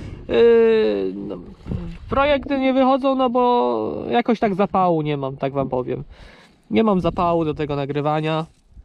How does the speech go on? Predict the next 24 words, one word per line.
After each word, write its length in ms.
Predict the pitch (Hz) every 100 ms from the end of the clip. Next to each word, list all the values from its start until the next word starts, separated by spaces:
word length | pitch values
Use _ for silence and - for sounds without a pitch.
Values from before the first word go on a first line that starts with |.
| - - - - - 190
Nie 260 | 233 220
chce 180 | - 175
mi 80 | 147
się 120 | -
jakoś 200 | 131 127
tak 120 | 139
nagrywać 560 | 135 131 139 123 117 - - - - -
ostatnio. 480 | - 139 135 131 - - - -
Le-, 220 | 175 175
leń, 320 | 175 180 175
leń 260 | 170 190 170
mi 100 | 151
się 140 | 151
załącza. 460 | 139 147 156 - - - - - 202 214 - - -
<laughs> 840 | - - 302 320 320 330 311 262
Leń 360 | 240 226 - 208
mi 120 | 196
się 160 | - 175
załącza 480 | 160 170 196 190 175
i 40 |
jakoś 220 | 165 165
mi 120 | 160 165
się 120 | 160
tak 260 | 143 135